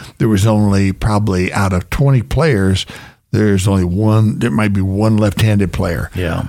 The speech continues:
Speaker 1: Well, now that's all changed. There's probably three out of ten
Speaker 2: Yeah.
Speaker 1: are left-handed, and they have equipment for left-handed players too. So instead of everybody hitting the ball that way, now there's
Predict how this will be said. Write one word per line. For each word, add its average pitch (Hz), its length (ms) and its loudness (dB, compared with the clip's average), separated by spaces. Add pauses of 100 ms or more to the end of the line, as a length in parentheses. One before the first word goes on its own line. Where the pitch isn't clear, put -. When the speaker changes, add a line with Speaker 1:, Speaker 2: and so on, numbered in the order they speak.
Speaker 1:
Well, 95 160 0
now 107 380 2
that's 104 280 0
all 90 160 0
changed. 95 380 0
There's 95 120 -2
probably 92 460 0 (340)
three 113 240 2
out 92 120 0
of 87 120 -2
ten 110 340 0
Speaker 2:
Yeah. 95 340 -4
Speaker 1:
are 98 160 0
left-handed, 92 680 0
and 110 200 0
they 110 100 2
have 107 240 2
equipment 107 540 -4
for - 120 -4
left-handed 95 460 -2
players 92 380 -2
too. 92 340 -2 (320)
So - 160 -2
instead 147 360 -2
of 110 180 -2
everybody 117 500 0 (240)
hitting - 220 -6
the 117 60 0
ball 104 260 0
that 143 240 -2
way, 104 280 -2 (280)
now 117 260 0
there's 110 420 -2